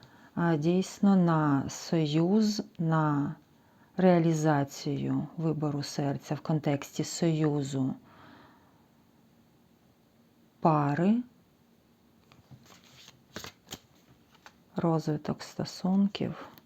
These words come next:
Ну, не будемо с-, занадто сильно заглядати. В цілому поки що так. Карти показують вихід в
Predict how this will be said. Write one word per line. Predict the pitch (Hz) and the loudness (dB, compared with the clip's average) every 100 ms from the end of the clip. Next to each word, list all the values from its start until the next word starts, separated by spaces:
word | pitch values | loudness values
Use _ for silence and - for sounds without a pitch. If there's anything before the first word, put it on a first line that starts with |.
| - - - | -20 -20 2
Ну, | 247 240 | 6 12
не | 220 | 12
будемо | 190 202 170 175 | 12 8 8 6
с-, | 160 - | 4 2
занадто | 170 180 170 165 - | 4 6 4 2 -2
сильно | - - 165 151 151 147 | -4 2 2 4 2 2
заглядати. | 156 147 147 143 175 226 254 - 135 - - _ _ _ _ _ _ _ _ _ | 0 0 0 0 4 4 2 0 0 -2 -10 _ _ _ _ _ _ _ _ _
В | - | -14
цілому | - 175 175 175 170 | 0 4 4 4 2
поки | 165 165 165 | 2 0 0
що | 160 - 160 | -4 -6 -8
так. | - 143 131 - | -4 -4 -4 0
Карти | 196 202 - | 2 2 0
показують | 202 160 - 170 180 185 208 214 208 - - - | 0 -2 0 0 0 2 2 2 0 -8 -18 -4
вихід | 165 175 180 - - 143 - - - - - - - | 2 6 6 4 -2 -4 -6 -16 -20 -20 -20 -20 -8
в | 156 151 160 147 | -4 0 2 2